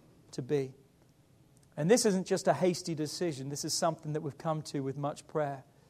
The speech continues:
But here's our big announcement today. Our big announcement is this. We are changing the name of our church from Heartsease Family Life Church to,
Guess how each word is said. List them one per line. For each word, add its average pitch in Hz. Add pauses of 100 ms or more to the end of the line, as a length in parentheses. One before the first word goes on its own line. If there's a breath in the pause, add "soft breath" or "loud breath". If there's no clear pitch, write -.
(180 soft breath)
But 147
here's 165
our 170
big 156
announcement 139
today. 127 (560 soft breath)
Our 156
big 196
announcement 160
is 135
this. 151
We 165
are 139
changing 175
the 139
name 156
of 151
our 156
church -
from 131
Heartsease 147 (440 soft breath)
Family 165
Life 135
Church -
to, 156